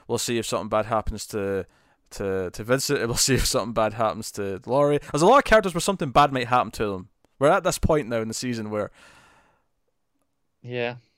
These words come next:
Speaker 1: I, I
Speaker 2: Yeah.
Speaker 1: think someone is getting whacked before the end of the season now, and I just don't know which one it's gonna be. Probably not Vincent, 'cause he's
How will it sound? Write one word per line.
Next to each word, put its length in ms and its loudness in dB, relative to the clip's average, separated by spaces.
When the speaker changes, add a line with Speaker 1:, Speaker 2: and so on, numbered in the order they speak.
Speaker 1:
I, 120 4
I 40 4
Speaker 2:
Yeah. 140 2
Speaker 1:
think 160 0
someone 600 2
is 140 0
getting 280 -2
whacked 360 0
before 320 -6
the 60 -2
end 120 -6
of 40 -8
the 60 -6
season 360 -10
now, 260 -8
and 140 -4
I 60 -2
just 160 -10
don't 180 -4
know 80 -4
which 240 -6
one 120 -4
it's 140 -8
gonna 180 -8
be. 280 -12
Probably 240 6
not 80 0
Vincent, 380 -4
'cause 120 -12
he's 320 -14